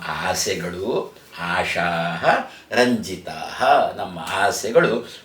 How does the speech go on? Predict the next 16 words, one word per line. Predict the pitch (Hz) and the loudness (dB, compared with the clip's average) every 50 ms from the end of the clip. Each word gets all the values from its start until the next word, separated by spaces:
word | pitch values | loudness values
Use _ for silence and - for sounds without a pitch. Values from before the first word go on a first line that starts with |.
| - | 0
ಒಳ್ಳೆ | 92 95 - 90 85 85 85 85 85 80 87 135 180 175 - 80 82 | 2 2 2 2 0 -4 -6 -8 -6 -2 0 0 0 0 -2 -2 2
ಬೆಳಗುತ್ತವೆ. | 98 113 120 117 - - - - 82 - - 117 | 4 4 4 4 2 -2 -4 -4 -4 -2 0 0
ಒಳ್ಳೆ | 117 101 - 107 101 95 | 0 0 0 0 0 -2
ಬೆಳಗುತ್ತವೆ | 87 92 107 110 107 107 92 107 95 92 98 92 | 0 2 2 2 2 2 2 0 0 0 0 -4
ಅಂತಂದ್ರೆ | 85 82 - 113 - 90 | -4 -4 -6 -4 -4 -4
ಆಸೆ | 85 - - 90 90 92 98 101 95 - - 160 | -4 -4 -4 -4 -2 -2 0 -2 -2 -2 -2 -2
ಈಡೇರುತ್ತದೆ | - - - 101 120 127 123 113 110 107 95 87 82 - - 85 92 113 | -4 -4 -4 -4 -2 0 0 0 0 0 -2 -4 -6 -10 -10 -6 -4 -4
ಅಂತ | 120 110 - 92 | -4 -2 -4 -4
ಅರ್ಥ. | 90 85 - - 104 107 95 - - - - - - - - - | -6 -6 -6 -6 -4 -4 -4 -6 -10 -16 -18 -20 -20 -20 -14 -8
ಇಂತಹ | - 127 156 190 208 233 254 240 - - - 175 214 - 175 - | -6 -6 -4 -4 -4 -4 -4 -4 -2 -4 -4 -4 -4 -6 -8 -8
ಧೂಳುಗಳು | - 95 101 101 104 110 143 165 180 - - - - - - - - | -8 -8 -6 -6 -6 -2 -2 -2 -2 -4 -8 -12 -18 -20 -20 -16 -12
ನಮ್ಮನ್ನು | 98 92 92 90 90 87 - - - | -10 -10 -10 -10 -10 -10 -8 -6 -6
ರಕ್ಷಣೆ | - 80 - - - 160 151 160 147 | -6 -6 -6 -6 -4 -4 -2 -2 -2
ಮಾಡಲಿ | 139 113 104 95 92 85 85 82 80 80 78 80 95 120 | -4 -4 -4 -4 -6 -8 -10 -10 -12 -12 -12 -10 -10 -10
ಅಂತೇಳಿ | - 165 165 151 143 107 101 101 - - - - - - | -8 -6 -4 -2 -2 -4 -4 -8 -12 -20 -20 -20 -14 -8
ಹಿಂದಿನ | 113 107 110 104 101 92 | -8 -8 -8 -8 -10 -10